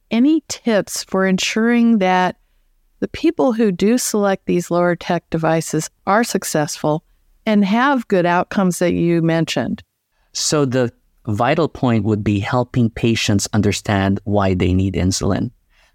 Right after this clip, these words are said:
Speaker 2: Many patients are averse to taking insulin in the first place. How do we overcome that psychological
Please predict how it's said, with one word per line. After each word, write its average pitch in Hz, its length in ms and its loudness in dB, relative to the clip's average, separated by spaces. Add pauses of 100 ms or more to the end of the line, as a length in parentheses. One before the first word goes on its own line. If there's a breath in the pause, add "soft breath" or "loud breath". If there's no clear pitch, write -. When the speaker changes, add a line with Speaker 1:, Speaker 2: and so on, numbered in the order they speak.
Speaker 2:
Many 113 280 2
patients 113 520 0
are 104 160 0
averse 104 420 -2
to 107 100 0
taking 104 360 -2
insulin 110 580 0
in 98 120 -4
the - 80 -4
first - 280 -4
place. - 420 -12 (720)
How 135 200 -2
do 160 100 -2
we 135 120 2
overcome 120 420 0
that 101 180 0
psychological 101 880 -2